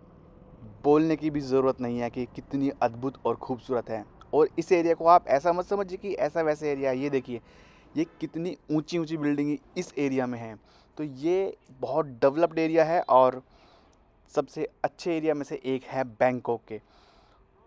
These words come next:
ये बेहद खूबसूरत है। जब आप इस एरिया में होंगे तो यहाँ पर ज़रूर विज़िट कीजिए, बहुत अच्छा आपको लगने वाला है। ये देखिए, गणपति बप्पा मौर्य यहाँ पर विराजमान है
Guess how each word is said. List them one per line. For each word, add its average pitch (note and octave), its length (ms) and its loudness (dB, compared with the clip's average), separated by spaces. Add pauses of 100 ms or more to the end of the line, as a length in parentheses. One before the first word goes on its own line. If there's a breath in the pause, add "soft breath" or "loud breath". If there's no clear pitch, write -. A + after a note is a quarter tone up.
(180)
ये D#3 160 -2
बेहद D3+ 380 0
खूबसूरत D3+ 400 -4
है। C#3 120 -8
जब D3+ 200 2
आप D3+ 260 8
इस D#3 160 -6
एरिया D3 240 0
में D3+ 100 -2
होंगे C#3+ 300 -2
तो C#3+ 140 -4
यहाँ B2+ 320 -6
पर C3 100 -2
ज़रूर B2+ 320 0
विज़िट C3+ 280 -8
कीजिए, A#2+ 420 -10 (1120 soft breath)
बहुत C#3 240 4
अच्छा C3 240 2
आपको A#2+ 180 0
लगने A2+ 240 -6
वाला G#2+ 200 -6
है। G2 160 -14 (3500 loud breath)
ये C#3+ 100 -4
देखिए, C#3 380 -4
गणपति C3+ 520 -6
बप्पा B2+ 260 -4
मौर्य B2 300 -6
यहाँ A2+ 180 -2
पर A#2+ 200 -6
विराजमान B2 580 -2
है C3+ 160 -8